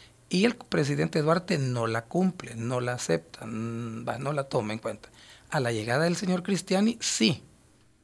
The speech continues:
Y emite un decreto y la Asamblea lo aprueba, la Asamblea Legislativa, por ciento cincuenta millones de colones en bonos de la República para adquirir la propiedad,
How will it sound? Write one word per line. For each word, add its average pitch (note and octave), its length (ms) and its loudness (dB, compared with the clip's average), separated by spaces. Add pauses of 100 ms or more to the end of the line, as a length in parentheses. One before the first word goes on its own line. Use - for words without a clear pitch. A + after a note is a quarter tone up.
(680)
Y D3+ 180 2
emite C#3+ 360 2
un C#3+ 200 2
decreto E3+ 600 0
y C3 100 -2
la C3 100 -2
Asamblea A#2+ 520 0
lo A#2+ 140 0
aprueba, D#3+ 480 0
la G#2 80 -6
Asamblea A#2 320 -2
Legislativa, B2 640 -2 (1300)
por D#3+ 260 4
ciento E3+ 240 2
cincuenta F3+ 320 2
millones F3 300 0
de D#3 80 -2
colones D#3 360 0
en C#3 140 -2
bonos B2 260 -2
de A#2 120 -4
la A2+ 80 -2
República A2+ 640 -8 (320)
para D3 180 4
adquirir D3 480 0
la C#3 160 2
propiedad, D3 540 0